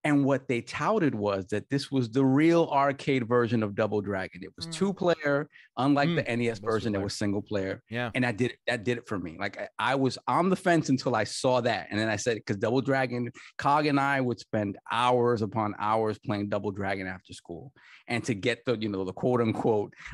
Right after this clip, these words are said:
Speaker 1: arcade experience at home, that was it. And I, I kinda thought I was never gonna get it 'cause I'm like, "Ah, this is not gonna happen." So, eh, probably around February the following year,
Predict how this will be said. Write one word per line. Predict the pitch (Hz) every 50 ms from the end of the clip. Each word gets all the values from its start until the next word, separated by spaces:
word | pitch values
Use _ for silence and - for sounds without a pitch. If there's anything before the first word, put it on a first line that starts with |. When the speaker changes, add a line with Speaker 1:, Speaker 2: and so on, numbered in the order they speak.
| -
Speaker 1:
arcade | - 120 127 131 - - 135 123
experience | 117 117 - - 135 120 110 98
at | 117 113
home, | - 139 151 160 170 165 131
that | 101 87
was | 95 95 -
it. | 110 104 - - _ _ - - - - _ _ _
And | - 123 123 123
I, | 120 135 - - _ _ _ _ _
I | - 120
kinda | 120 - 156 165 180 180
thought | 170 185 156 131
I | 120
was | 120 123 120 98
never | 113 110 101 104
gonna | 98 98 92 92
get | 90 101 131 117
it | -
'cause | - - -
I'm | 117 113
like, | 104 98 104
"Ah, | 98 90 92
this | 104 101
is | 98 85
not | 80 82
gonna | - 71 71
happen." | - - - - - -
So, | - - 101 92 87 - _ - - - _ _ _ _ -
eh, | - - - - _ _
probably | - 165 170 180 180
around | 165 139 127 113 -
February | - - 127 117 98 104 107 92 92 85 76 73 - - - - _
the | 101 -
following | - 113 101 101 107 107 98 92 90
year, | 92 87 - -